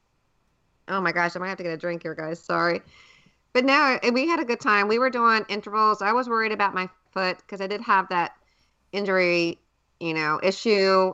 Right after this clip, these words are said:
again. Leslie's knee were hurting her, so we were doing intervals. Jackie was timing,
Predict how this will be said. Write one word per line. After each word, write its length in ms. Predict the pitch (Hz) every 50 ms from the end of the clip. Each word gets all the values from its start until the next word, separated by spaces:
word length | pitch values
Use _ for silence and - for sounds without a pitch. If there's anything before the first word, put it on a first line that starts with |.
| - -
again. 540 | 175 180 180 175 170 170 170 165 165 165 - _ _ _ _ _ _ _ _ _ -
Leslie's 420 | 196 226 214 208 214 226 233 196
knee 380 | 208 208 202 208 202 208 196 -
were 120 | - 196 190
hurting 360 | 202 202 202 185 170 - 190
her, 220 | 190 185 185 185 190
so 220 | - - 196 185
we 140 | 180 208 208
were 100 | 214 214
doing 200 | 208 208 196 180
intervals. 480 | 185 196 196 196 190 190 185 185 190 185
Jackie 320 | - 196 175 196 - 208
was 140 | 196 202 196 -
timing, 600 | - - 196 180 180 185 180 175 170 170 180